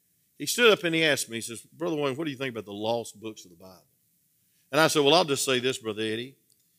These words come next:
And I didn't know about the lost books of the Bible. I couldn't name them. I didn't know where they were at. I fear if they're lost, I hadn't found them yet. I just said, "I'm gonna tell you this, Brother Eddie, if God can't lose a soul, I don't think he can lose a book."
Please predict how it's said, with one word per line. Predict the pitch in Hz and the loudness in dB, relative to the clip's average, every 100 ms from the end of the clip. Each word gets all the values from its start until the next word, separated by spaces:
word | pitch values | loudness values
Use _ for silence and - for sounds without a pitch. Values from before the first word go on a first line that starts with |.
| _ | _
And | 101 | -2
I | 127 | -2
didn't | 117 101 | -2 -4
know | 131 | -8
about | 120 104 - | -8 -12 -20
the | |
lost | 101 98 85 - | -20 -16 -14 -14
books | 95 - | -14 -18
of | |
the | 92 | -12
Bible. | 101 98 | -10 -6
I | 107 | -4
couldn't | - 120 | -4 -4
name | 117 131 151 | -2 0 0
them. | 170 131 | -2 -4
I | |
didn't | 117 135 | -4 -4
know | 131 | 2
where | 147 | 4
they | 151 | 6
were | 143 | 6
at. | 165 170 110 | 6 6 2
I | 113 | -4
fear | - | -2
if | 143 | 0
they're | 135 | 2
lost, | 135 151 175 - | 6 8 8 6
I | 139 | 4
hadn't | 151 147 | 4 4
found | 127 165 160 | 2 2 2
them | 147 | 0
yet. | 165 117 117 - - - - - - - - _ | 2 0 -4 -16 -20 -20 -20 -20 -20 -20 -20 _
I | 127 156 | 4 6
just | 175 175 | 8 6
said, | 185 180 | 8 10
"I'm | 175 | 10
gonna | 226 214 | 8 6
tell | 220 | 8
you | 220 202 | 10 12
this, | 202 180 156 | 12 10 8
Brother | 156 147 | 4 8
Eddie, | 151 165 165 151 | 8 8 8 6
if | 127 131 | 4 8
God | 190 226 180 | 10 10 8
can't | 208 208 | 8 8
lose | 180 185 165 | 8 6 6
a | 139 | 2
soul, | - 180 151 131 | 6 8 10 8
I | 131 | 6
don't | 147 135 | 2 0
think | 143 139 | -2 -2
he | 131 | -6
can | 123 | -4
lose | 131 120 | -4 -4
a | |
book." | 113 107 95 _ | -6 -8 -8 _